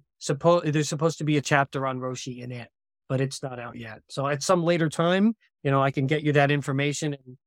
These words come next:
you can let your audience know about it. But, and there'd be a lot of scientific research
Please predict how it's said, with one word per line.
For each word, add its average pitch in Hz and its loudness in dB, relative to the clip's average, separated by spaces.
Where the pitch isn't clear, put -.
you 135 -2
can 127 -2
let 139 2
your 135 -2
audience 135 -2
know 135 -4
about 143 0
it. 170 -6
But, 139 2
and 156 4
there'd 160 2
be 160 2
a 151 6
lot 147 4
of 147 -4
scientific 143 -4
research 131 -6